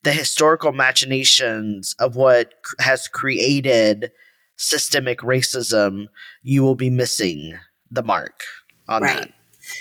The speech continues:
Speaker 2: It's a both and.
Speaker 1: Yeah.
Speaker 2: It is an understanding of history that then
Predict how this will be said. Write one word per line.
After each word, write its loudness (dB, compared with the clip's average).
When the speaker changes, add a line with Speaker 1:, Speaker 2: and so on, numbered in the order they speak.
Speaker 2:
It's 2
a 2
both 4
and. 0
Speaker 1:
Yeah. 0
Speaker 2:
It 4
is 2
an 0
understanding 2
of 2
history -4
that 2
then 4